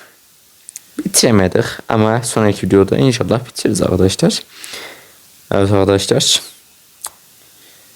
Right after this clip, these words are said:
Videomu seyrettiğiniz için teşekkürler. Kanalıma abone değilseniz ise kanalıma abone olmayı unutmayın. Sizlerle beraber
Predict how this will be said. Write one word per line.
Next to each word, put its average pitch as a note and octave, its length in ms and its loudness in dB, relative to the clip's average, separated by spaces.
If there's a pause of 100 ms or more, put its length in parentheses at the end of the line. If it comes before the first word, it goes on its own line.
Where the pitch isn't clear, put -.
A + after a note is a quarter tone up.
(440)
Videomu G#2+ 260 2
seyrettiğiniz G#2 440 -2
için F#2+ 140 2
teşekkürler. - 760 -2 (160)
Kanalıma F2+ 420 2
abone E2+ 260 4
değilseniz E2+ 400 2 (100)
ise A#2+ 340 -2 (180)
kanalıma F2 460 2
abone E2 280 2
olmayı D#2+ 480 2
unutmayın. C3 480 2 (580)
Sizlerle G#2 480 0
beraber F2+ 360 2